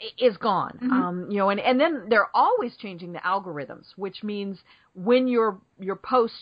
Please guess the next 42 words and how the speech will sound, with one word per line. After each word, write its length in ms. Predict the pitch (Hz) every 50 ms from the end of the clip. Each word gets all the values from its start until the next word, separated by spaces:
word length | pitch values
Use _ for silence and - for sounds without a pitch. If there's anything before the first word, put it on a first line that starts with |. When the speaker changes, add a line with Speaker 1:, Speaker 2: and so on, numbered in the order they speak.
| - - - -
Speaker 1:
show 220 | 240 220 214 208
to 120 | - - 208
the 80 | 214
people 360 | - - 185 175 - 190 180 170
who 180 | - 180 175
have 200 | 180 202 180 180
liked 280 | 165 151 143 147 - -
your 60 | 180
page, 480 | - - 285 339 339 175 143 - - - - - - _ -
they're 160 | 233 - - -
always 420 | 226 262 320 381 370 302 247 - - - -
changing 380 | 254 277 285 254 233 196 185
and 100 | 175 156
tweaking 420 | - - - 254 254 - 226 196 180
all 180 | 170 160 156
of 100 | 147 156
those 240 | 220 240 277 320 - -
things. 240 | - 165 147 156 - -
So 200 | 214 190 175 170 - - - _ _
you 160 | - 359 523 523
might 200 | 440 277 202 202
have 220 | 208 226 202 196
this 160 | 196 190 190 -
great 320 | - 233 233 233 - -
Facebook 360 | 247 269 269 - - 220 -
page 300 | - 214 208 190 185 185
and 100 | 185 180
you're 140 | 190 226 233
posting 400 | - - 269 330 359 - 294 233
a 60 | 202
lot, 240 | 190 180 170 - -
but 180 | 196 185 - 185
nobody's 400 | 202 220 226 208 226 185 165 - - _ -
seeing 300 | 302 349 392 370 294 170
it. 100 | - - -
Speaker 2:
Right. 160 | - - - - - - - -
Speaker 1:
You 120 | 254 247 226
know, 120 | 220 220
and, 140 | 220 220 220
and 380 | - - 226 240 233 226 233 - - - -
so, 320 | 285 262 247 233 220 - -
but 160 | 208 226 196